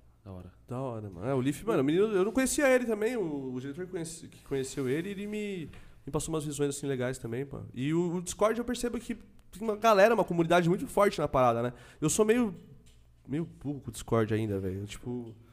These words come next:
Speaker 2: os caras montam canal, montam uma
Speaker 1: Monta.
Speaker 2: comunidade, montam uma, tá ligado? E, tipo, eu fico, "Caralho, eu não sei nem entrar
Speaker 1: O,
Speaker 2: direito
Speaker 1: o
Speaker 2: nas
Speaker 1: Vini,
Speaker 2: conversas",
Speaker 1: o,
Speaker 2: ali,
Speaker 1: o
Speaker 2: tá
Speaker 1: Vini
Speaker 2: ligado?
Speaker 1: montou um lá que a gente usa até hoje, muito
Speaker 2: É.
Speaker 1: louco, mano.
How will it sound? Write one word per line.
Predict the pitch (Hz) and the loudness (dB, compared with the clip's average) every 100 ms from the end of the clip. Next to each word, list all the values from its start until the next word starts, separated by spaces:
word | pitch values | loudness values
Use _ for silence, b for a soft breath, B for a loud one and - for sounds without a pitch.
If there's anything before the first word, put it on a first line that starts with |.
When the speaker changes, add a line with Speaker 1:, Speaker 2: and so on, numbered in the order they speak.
| b b b | b b b
Speaker 2:
os | - | -2
caras | 165 160 | 2 4
montam | 170 175 | 4 2
canal, | - 185 139 131 170 | 0 -2 2 6 8
montam | 143 135 165 | 8 6 6
uma | |
Speaker 1:
Monta. | 170 | 8
Speaker 2:
comunidade, | 165 180 147 135 180 156 | 8 8 10 10 10 8
montam | 151 170 175 | 6 6 4
uma, | 175 175 170 | 2 2 4
tá | 160 | 4
ligado? | 160 175 233 165 | 6 6 6 6
E, | 147 | 4
tipo, | - 180 | 2 4
eu | 190 | 4
fico, | 220 220 | 2 -6
"Caralho, | - 139 220 165 | -2 0 2 2
eu | |
não | 190 | 2
sei | 214 | 0
nem | 220 | -2
entrar | 269 - 220 | -4 2 2
Speaker 1:
O, | |
Speaker 2:
direito | 160 185 185 | 4 4 4
Speaker 1:
o | |
Speaker 2:
nas | 165 | 4
Speaker 1:
Vini, | 196 214 | 4 10
Speaker 2:
conversas", | 180 180 | 10 10
Speaker 1:
o, | |
Speaker 2:
ali, | 139 | 8
Speaker 1:
o | 165 | 6
Speaker 2:
tá | 170 | 6
Speaker 1:
Vini | - | 4
Speaker 2:
ligado? | 156 165 | 6 6
Speaker 1:
montou | 147 202 190 | 8 8 8
um | 196 | 6
lá | 160 170 | 4 4
que | - 139 | 2 -2
a | |
gente | 135 127 | -2 -4
usa | 156 147 | -4 -2
até | 135 131 | -4 -4
hoje, | 131 147 | -4 -4
muito | 151 156 | -8 -2
Speaker 2:
É. | 147 156 175 | 4 6 6
Speaker 1:
louco, | 196 | 2
mano. | 127 | 0